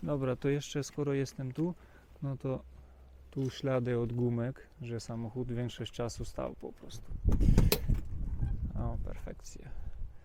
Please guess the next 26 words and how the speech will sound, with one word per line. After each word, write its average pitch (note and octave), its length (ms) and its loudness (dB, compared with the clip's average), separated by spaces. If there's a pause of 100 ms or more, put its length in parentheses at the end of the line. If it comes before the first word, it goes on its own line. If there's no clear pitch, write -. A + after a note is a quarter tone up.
(1080)
Dobra, A#2+ 380 0
no B2 160 -2
to C#3 140 -2
tu C#3+ 160 0
mamy C3 320 2
te B2+ 200 -6 (880)
głośniczki, D3 880 0 (280)
które D3 460 0 (240)
pasują C3+ 600 0
tu B2 120 -6
do A2+ 140 -4
tego A2+ 280 -6
samochodu. A2+ 640 -8 (120)
To C3 100 -6
je-, C3 200 -4 (360)
to C3+ 120 -4
są C3 200 -2
pierwsze C#3 340 0
głośniki, C#3 720 -2 (800)
które C3 440 0
nie B2+ 180 2
fabrycznie, C3+ 720 -2
ale B2+ 200 0
pasują A#2+ 500 -4
do A2 140 -4
samochodu. A#2 680 -6